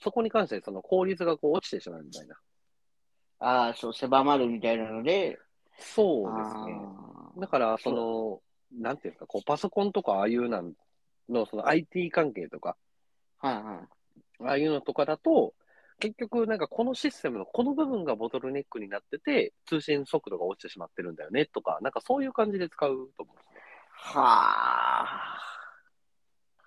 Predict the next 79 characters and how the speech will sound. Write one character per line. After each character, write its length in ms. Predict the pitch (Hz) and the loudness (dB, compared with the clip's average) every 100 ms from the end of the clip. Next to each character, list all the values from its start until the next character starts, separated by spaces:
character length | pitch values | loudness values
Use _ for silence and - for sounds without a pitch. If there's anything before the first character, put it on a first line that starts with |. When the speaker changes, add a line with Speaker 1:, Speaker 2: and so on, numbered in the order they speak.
| _ _ _ _ - | _ _ _ _ -4
Speaker 2:
な 140 | 123 | -2
ん 100 | 117 | -2
か、 180 | 117 110 | 0 2
俺、 560 | 110 113 113 113 101 | 4 4 4 4 2
や 120 | 107 120 | 0 -2
っ 80 | |
て 160 | - 147 | -2 -2
い 40 | |
け 120 | 147 151 | 2 4
な 100 | 151 | 4
い 120 | 143 | 2
と 60 | |
思 140 | 117 98 | -4 -4
い 60 | |
ま 100 | 87 | -10
す。 80 | 90 | -12
そ 100 | 107 | -10
の、 280 | 98 98 - _ _ - - | -8 -10 -12 _ _ -14 -4
ア 160 | - 131 | 6 8
イ 140 | 135 | 6
テ 160 | - 135 | 2 2
ィ 160 | 139 120 | 4 6
ー 20 | |
関 320 | 135 127 120 | 4 4 0
係 340 | - 110 104 | -6 -6 -6
に 120 | 101 117 | -8 -8
入 180 | 117 | -6
っ 60 | 107 _ | -8 _
た 120 | 98 | -6
ら、 420 | 95 98 98 - - _ _ _ _ | -2 -2 -2 -6 -16 _ _ _ _
Speaker 1:
は 200 | - 131 | 2 2
い 60 | |
は 80 | 90 | 2
い 20 | |
は 60 | 80 | -8
い。 20 | 71 - _ _ _ _ _ _ | -10 -18 _ _ _ _ _ _
Speaker 2:
五 180 | - 170 | 6 6
分 680 | 185 214 202 190 180 170 165 | 6 0 0 0 0 0 0
ぐ 140 | 160 | 4
ら 140 | 160 127 | 8 8
い 140 | 107 | 6
で 420 | 101 92 85 71 - - | -4 -6 -8 -8 -10 -8
思 180 | 143 127 | 0 0
考 20 | |
停 220 | 123 120 110 | 2 -4 -4
止 160 | 113 | -12
し 80 | - | -10
そ 140 | 110 | -10
う 60 | 73 | -10
で 80 | - | -14
す。 80 | _ _ _ _ _ _ | _ _ _ _ _ _
Speaker 1:
ミ 160 | 175 180 | -6 -4
ー 20 | |
テ 80 | 175 | -2
ィ 20 | |
ン 40 | |
グ 60 | 175 | -4
中 80 | 165 | -2
は 220 | 156 147 | 0 0
コ 120 | - | 0
ー 40 | 165 | 2
ラ、 220 | 95 87 | 2 0
ペ 80 | 120 | -4
ッ 20 | |
ト 120 | 127 | -4
ボ 100 | 131 | -4
ト 80 | 113 | -6
ル 100 | 87 | -10
を 40 | |
ピ 80 | - | -10
シ 80 | 135 | -12
ュ 20 | |
ッ 40 | - | -10
て 140 | 101 | -10
ご 100 | 92 | -10
み 60 | 90 | -10
ま 80 | |
し 80 | |
て。 60 | - | -12